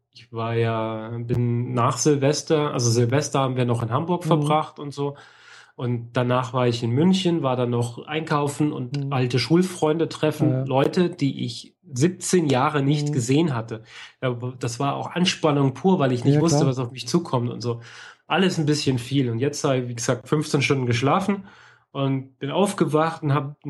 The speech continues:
Speaker 1: so ein Gefühl gehabt von wegen, der Tag ist jetzt schon rum,
Speaker 2: Mhm.
Speaker 1: mir geht's scheiße, alles
Speaker 2: Ja,
Speaker 1: ist
Speaker 2: ja.
Speaker 1: schlecht.
Speaker 2: Mhm.
Speaker 1: Und dann so, wann hab ich zuletzt was gegessen? Moment, das war am Vortag zum
Speaker 2: Mhm.
Speaker 1: Mittag. Jetzt haben wir schon Nachmittag.
Speaker 2: Mhm.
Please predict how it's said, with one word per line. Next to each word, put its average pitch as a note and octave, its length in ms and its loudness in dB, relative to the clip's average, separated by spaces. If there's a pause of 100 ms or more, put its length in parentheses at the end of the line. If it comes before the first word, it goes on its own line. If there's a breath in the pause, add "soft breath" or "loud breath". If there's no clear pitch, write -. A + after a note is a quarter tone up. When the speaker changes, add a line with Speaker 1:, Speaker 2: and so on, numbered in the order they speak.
(120)
Speaker 1:
so B2+ 160 0
ein C3 80 -2
Gefühl C#3 320 0
gehabt C3 340 0
von C3+ 240 -2
wegen, B2 380 2
der A#2+ 160 2
Tag C3 240 -2
ist A#2+ 180 -4
jetzt A#3 180 2
schon D#3 220 0
rum, C3+ 440 0
Speaker 2:
Mhm. D3 380 -4 (140)
Speaker 1:
mir B2 80 0
geht's A#2 200 0
scheiße, C3+ 640 0
alles D3 260 2
Speaker 2:
Ja, C3 60 2
Speaker 1:
ist C3 100 4
Speaker 2:
ja. C3 60 2
Speaker 1:
schlecht. A#2 420 0
Speaker 2:
Mhm. C#3+ 320 -4 (120)
Speaker 1:
Und C3 100 0
dann D#3+ 120 4
so, B2 280 0 (300 loud breath)
wann A#2 180 2
hab D3 120 0
ich C#3+ 120 -6
zuletzt D#3 320 2
was D3 160 0
gegessen? A#2 560 -2 (520)
Moment, A2 640 0
das - 380 -10
war A2 200 -8
am A2 200 -12
Vortag A3 1500 0
zum D#3+ 240 4
Speaker 2:
Mhm. D3 80 4
Speaker 1:
Mittag. A2+ 560 0 (480 soft breath)
Jetzt - 340 0
haben F3+ 220 2
wir F3+ 120 4
schon D#3+ 260 2
Nachmittag. A#2+ 880 -2
Speaker 2:
Mhm. D3 340 -4